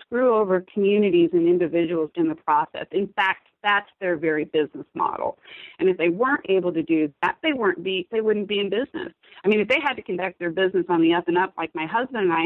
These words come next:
have to run our businesses, they would be out of business. And that's what so many people don't understand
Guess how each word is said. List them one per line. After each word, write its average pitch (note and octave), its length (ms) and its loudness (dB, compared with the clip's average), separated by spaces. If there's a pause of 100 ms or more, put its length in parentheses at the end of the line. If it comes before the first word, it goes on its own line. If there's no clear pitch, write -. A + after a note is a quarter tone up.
have F3+ 140 -6
to E3 80 -6
run D#3+ 180 0
our G#3+ 200 2
businesses, E3+ 520 -2 (180)
they C4 140 2
would C4+ 200 -4
be C#4+ 200 0
out D4+ 280 -4
of F3+ 180 -6
business. - 420 -12 (560)
And G3+ 100 2
that's A#3 220 2
what - 100 -2 (200)
so A3+ 200 2
many A3+ 320 -2
people A#3 300 -2
don't E3+ 460 2
understand F#3 1040 0